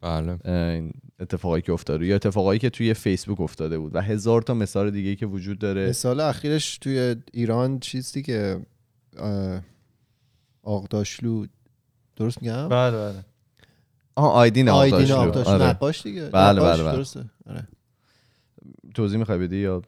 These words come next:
Speaker 2: می‌دونن همه؟
Speaker 4: دی-
Speaker 3: نه، ظاهراً یه سری، حالا ما خودمون تحقیق نکردیم، اه، هیچ جا هم تایید رسمی نشده، ولی خب یه سری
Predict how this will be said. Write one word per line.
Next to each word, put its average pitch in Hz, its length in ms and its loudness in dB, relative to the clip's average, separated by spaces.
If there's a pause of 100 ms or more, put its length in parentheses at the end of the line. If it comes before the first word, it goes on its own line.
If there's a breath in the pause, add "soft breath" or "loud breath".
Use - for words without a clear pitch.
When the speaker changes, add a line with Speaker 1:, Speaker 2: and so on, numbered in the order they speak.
(120)
Speaker 2:
می‌دونن 90 420 -6
همه؟ 85 240 -6 (440)
Speaker 4:
دی- 123 220 -10 (240)
Speaker 3:
نه، 220 140 8
ظاهراً 214 460 4 (360)
یه 147 140 0
سری، 185 500 0 (280)
حالا 135 500 4 (140)
ما 131 420 4
خودمون 131 360 0
تحقیق 117 380 0
نکردیم، 131 680 -4 (220)
اه، 95 200 -4
هیچ 104 180 -6
جا 113 160 0
هم 110 180 -4
تایید 104 380 0
رسمی 101 480 0
نشده، 139 500 0
ولی 139 220 2
خب 127 220 -2
یه 135 80 4
سری 139 400 -2